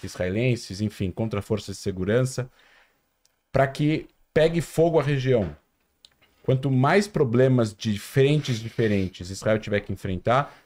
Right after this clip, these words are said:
mais difícil Israel vai ser de focar pra poder resolver o objetivo de uma frente apenas.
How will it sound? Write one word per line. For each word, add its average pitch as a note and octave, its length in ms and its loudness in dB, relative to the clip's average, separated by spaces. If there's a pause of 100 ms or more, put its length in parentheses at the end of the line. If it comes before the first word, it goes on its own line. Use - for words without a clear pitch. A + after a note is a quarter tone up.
mais C#3+ 360 4
difícil D3 340 -2
Israel C3 340 4
vai C3 120 2
ser B2+ 280 0
de B2 120 -8
focar B2+ 600 0 (460)
pra A#2 120 2
poder A2+ 300 2
resolver A#2 580 2
o A2+ 100 2
objetivo A#2+ 640 0
de A#2+ 240 -6
uma C3 260 -2
frente A#2+ 380 0
apenas. - 640 -4